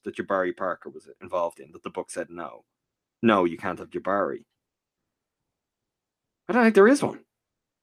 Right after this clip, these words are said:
And that's because I don't think it ever got serious. And that's because there was never a deal at the time that said, "Yeah, the Bucks should give up on this."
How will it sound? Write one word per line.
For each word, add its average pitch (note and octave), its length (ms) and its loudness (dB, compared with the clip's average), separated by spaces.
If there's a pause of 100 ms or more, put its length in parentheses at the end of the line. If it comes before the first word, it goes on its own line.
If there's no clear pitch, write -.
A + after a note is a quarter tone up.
(600)
And E3 100 4
that's E3+ 120 2
because F3 220 2
I F#3 60 8
don't F#3+ 140 6
think F3 140 8
it F3 80 8
ever E3+ 200 4
got E3+ 160 4
serious. E3 520 8
And B2+ 160 -4
that's D3 160 -6
because C3 520 2 (800)
there A#2 220 4
was C3+ 160 6
never C3 300 6
a C3+ 120 6
deal C3 500 8 (100)
at A2 140 0
the A#2+ 80 -2
time C3 360 -2
that A#2+ 140 -4
said, A2+ 420 0 (400)
"Yeah, A#2 440 4
the - 80 -4
Bucks A#2 200 0
should A2 120 -2
give G#2+ 160 2
up F3 140 2
on F#2+ 140 0
this." F#2 320 -8